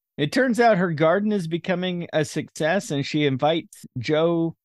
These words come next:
or Joe invites her over to his house just as a bus drives by and splashes them both. He says he has a towel at his apartment that she can use. And that's when we get the best musical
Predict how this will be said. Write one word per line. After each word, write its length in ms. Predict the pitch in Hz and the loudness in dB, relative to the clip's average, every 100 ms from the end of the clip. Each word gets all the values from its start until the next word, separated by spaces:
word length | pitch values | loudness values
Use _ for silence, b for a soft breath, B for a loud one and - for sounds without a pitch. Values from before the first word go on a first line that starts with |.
| _ _ - | _ _ -2
or 160 | 143 135 | 2 2
Joe 320 | 110 202 208 | 4 4 4
invites 520 | 147 127 160 143 - | 2 2 0 0 -4
her 440 | 160 143 139 135 - | -2 -2 0 -4 -2
over 280 | 160 151 | -2 -2
to 100 | 131 | -2
his 240 | 127 185 208 | 0 -2 -2
house 560 | 147 113 113 135 - - _ - | -2 0 -2 -4 -12 -18 _ -2
just 220 | 415 - | -2 2
as 160 | 226 160 | 2 2
a 80 | |
bus 400 | 123 160 180 220 | 2 4 2 2
drives 440 | - 160 139 127 117 | -2 2 4 2 0
by 340 | 123 120 120 | -2 -2 -2
and 220 | 104 104 | -2 -4
splashes 800 | 107 - 151 151 175 175 - 139 | -8 -8 -2 2 2 2 -2 -4
them 220 | 135 120 | -2 -4
both. 460 | 117 113 90 76 87 _ _ - | -2 -2 -2 -6 -12 _ _ -2
He 160 | 135 | -2
says 260 | 135 160 151 | 2 2 4
he 120 | 139 | 4
has 200 | 139 139 | 4 4
a 80 | 123 | 2
towel 600 | 101 - 135 120 101 104 | 0 0 2 2 2 -2
at 100 | - | -4
his 180 | 120 110 | -4 -4
apartment 600 | 101 - 107 - 98 - _ _ _ - | -6 0 0 0 -4 -6 _ _ _ -2
that 160 | 110 - | -2 0
she 240 | - 120 | 0 0
can 240 | - 98 | 0 -2
use. 400 | 98 101 71 78 _ _ - | -2 -4 -8 -14 _ _ -4
And 100 | 113 | 0
that's 320 | 156 220 - | 2 2 0
when 220 | 165 170 | 0 2
we 140 | 151 139 | 0 -2
get 340 | 143 135 131 _ _ _ - | -2 -2 -2 _ _ _ -4
the 360 | 120 185 240 175 127 - | 0 4 4 2 0 0
best 460 | 170 180 170 - | 2 2 0 -4
musical 680 | 139 147 170 147 151 147 139 | -4 0 0 0 -2 0 -2